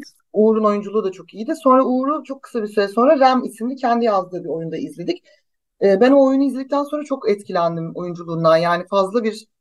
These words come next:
hani sahne plastiği mi denir? Çok fazla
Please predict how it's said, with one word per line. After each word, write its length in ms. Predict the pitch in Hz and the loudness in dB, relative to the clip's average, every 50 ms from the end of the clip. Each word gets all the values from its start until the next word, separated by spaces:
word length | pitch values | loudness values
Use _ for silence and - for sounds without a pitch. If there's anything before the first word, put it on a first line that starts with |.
| _ _ _ _ _ | _ _ _ _ _
hani 280 | - 196 190 190 185 - | -10 -8 -8 -8 -8 -4
sahne 520 | - - 202 196 196 220 233 240 - - - | 0 0 0 2 2 2 2 2 0 -2 -2
plastiği 400 | 190 220 208 208 208 - - 247 | 0 0 0 0 0 -4 -2 -2
mi 140 | 247 233 170 | -2 0 -2
denir? 460 | 180 160 160 160 160 - - - _ _ | -2 -4 -6 -6 -10 -14 -20 -20 _ _
Çok 260 | - 214 214 214 - - | -10 -10 -10 -10 -4 0
fazla 500 | - 190 175 165 160 160 165 165 160 - | 2 2 2 2 0 2 2 2 2 2